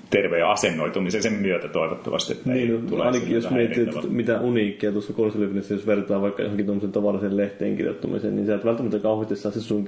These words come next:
Speaker 2: tekstissä niinku suoraa palautetta keneltäkään,
Speaker 1: Mm.
Speaker 2: että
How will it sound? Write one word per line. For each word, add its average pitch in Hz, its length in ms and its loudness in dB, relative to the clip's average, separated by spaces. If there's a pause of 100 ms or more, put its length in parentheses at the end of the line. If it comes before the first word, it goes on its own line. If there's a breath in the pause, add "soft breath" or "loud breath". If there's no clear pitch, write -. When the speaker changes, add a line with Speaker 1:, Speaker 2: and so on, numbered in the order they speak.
Speaker 2:
tekstissä 107 460 0 (100)
niinku 101 160 0
suoraa 101 380 2
palautetta 104 580 0
keneltäkään, - 600 -2
Speaker 1:
Mm. - 60 -2
Speaker 2:
että - 200 -4